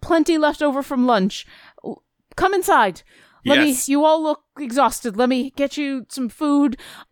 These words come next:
Speaker 1: Uh, Thomas, could you take care of the horses over there?" And she, she calls out to this, the young man that had been talking to her, who quickly runs in over as Bucks l-, lets go of the reins and flies over to your shoulder, Jonathan.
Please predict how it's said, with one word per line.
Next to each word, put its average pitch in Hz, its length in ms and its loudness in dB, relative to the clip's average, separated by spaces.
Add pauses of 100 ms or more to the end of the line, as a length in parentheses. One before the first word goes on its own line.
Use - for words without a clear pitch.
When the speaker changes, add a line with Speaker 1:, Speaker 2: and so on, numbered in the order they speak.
Speaker 1:
Uh, 247 220 -2 (280)
Thomas, 381 560 2
could 330 140 -2
you 349 100 2
take 392 240 -2
care 359 400 4
of 311 260 0
the 311 120 2
horses 359 360 2
over 427 220 0
there?" 403 220 -4
And 359 100 -4
she, 233 200 -2 (120)
she 226 480 -4
calls 226 400 0
out 208 220 0
to 185 480 0
this, - 360 -8
the 202 140 -2
young 196 220 2
man 185 160 0
that 170 100 0
had 165 60 0
been 165 100 -4
talking 175 380 -2
to 170 160 -6
her, 160 200 0
who 170 300 2 (320)
quickly 269 380 0
runs 214 280 0
in 202 120 2
over 190 200 2
as 185 140 0
Bucks 208 320 -4
l-, 202 180 -8 (120)
lets 240 260 -2
go 240 140 0
of 202 60 -2
the 190 100 -2
reins 185 280 0
and 165 140 -2
flies 175 380 0
over 175 260 -2
to - 160 -12
your 160 140 -6
shoulder, 165 340 -2
Jonathan. 156 640 -2